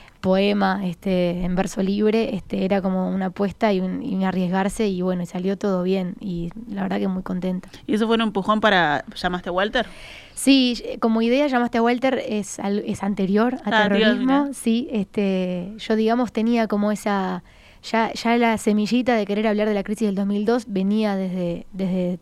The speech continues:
Speaker 1: desde hace tiempo, eh, muy, muy en diálogo con mi hermano también, yo...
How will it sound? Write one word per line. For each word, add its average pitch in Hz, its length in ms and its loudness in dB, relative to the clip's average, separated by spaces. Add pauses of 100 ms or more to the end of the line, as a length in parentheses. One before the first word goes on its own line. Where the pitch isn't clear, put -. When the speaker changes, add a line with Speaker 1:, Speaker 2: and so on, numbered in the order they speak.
Speaker 1:
desde 190 280 -2
hace 190 220 -4
tiempo, 220 520 2 (400)
eh, 196 120 0
muy, 208 200 2
muy 208 260 2
en 208 80 0
diálogo 214 300 2
con 190 160 -4
mi 196 60 -2
hermano 208 400 0
también, 208 440 -2
yo... 208 200 -2